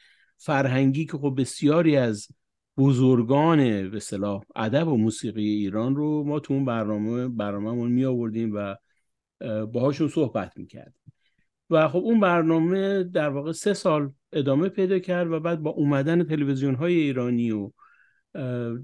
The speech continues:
به اصطلاح این برنامه‌های مختلف و گوناگون، دیگه ما دیدیم که جایی برای اون،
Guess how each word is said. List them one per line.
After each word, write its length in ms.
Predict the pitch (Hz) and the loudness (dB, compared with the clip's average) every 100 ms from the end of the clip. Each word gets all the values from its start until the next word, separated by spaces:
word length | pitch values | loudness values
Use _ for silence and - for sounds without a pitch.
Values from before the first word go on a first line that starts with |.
| - _ _ | -16 _ _
به 80 | 196 | -4
اصطلاح 340 | 127 - 127 135 | -2 0 4 4
این 400 | 156 143 143 131 | 6 6 4 2
برنامه‌های 640 | 123 117 120 120 123 147 | 2 2 0 0 0 2
مختلف 520 | 135 117 - 123 139 | 0 -2 -4 -4 -2
و 80 | 143 | -4
گوناگون، 960 | 120 123 120 117 110 180 196 151 147 143 _ _ _ _ _ | -2 0 0 -2 -2 0 2 2 0 -4 _ _ _ _ _
دیگه 180 | - 180 | -4 0
ما 160 | 202 196 | 2 2
دیدیم 300 | 190 180 185 | 2 0 0
که 300 | 185 175 170 | 2 2 2
جایی 360 | 151 151 156 | 0 0 0
برای 360 | 147 135 131 123 | 0 -2 -2 -4
اون، 400 | 120 123 123 131 | -4 -2 -2 -4